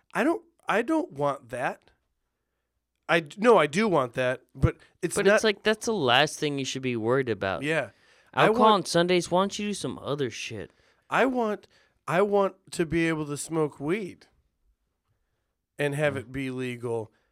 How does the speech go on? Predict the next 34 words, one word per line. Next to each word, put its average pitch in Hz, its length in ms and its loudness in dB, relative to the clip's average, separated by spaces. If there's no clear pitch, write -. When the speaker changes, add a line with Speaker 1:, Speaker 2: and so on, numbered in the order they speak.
Speaker 1:
That's 240 260 -2
what 151 120 -4
I 180 100 2
want. 151 280 -2
I 175 60 0
don't 226 140 0
give 214 140 -4
a 175 80 -2
fuck 185 320 -2
that 170 160 -2
I 160 120 0
have 165 140 -6
to 151 100 -8
plan 151 460 -4
ahead 156 320 -2
one 175 340 -4
day. 190 280 0
If 170 160 0
you 226 180 2
stupid 233 580 -4
drunks 180 440 0
can't 185 360 -4
plan 180 300 -2
ahead 160 340 -4
for 135 220 -6
a 151 80 0
day, 160 280 0
one 175 520 0
out 160 140 0
of 139 140 -8
seven 165 480 -2
days 143 400 -2
that 147 120 -4
you, 147 440 -6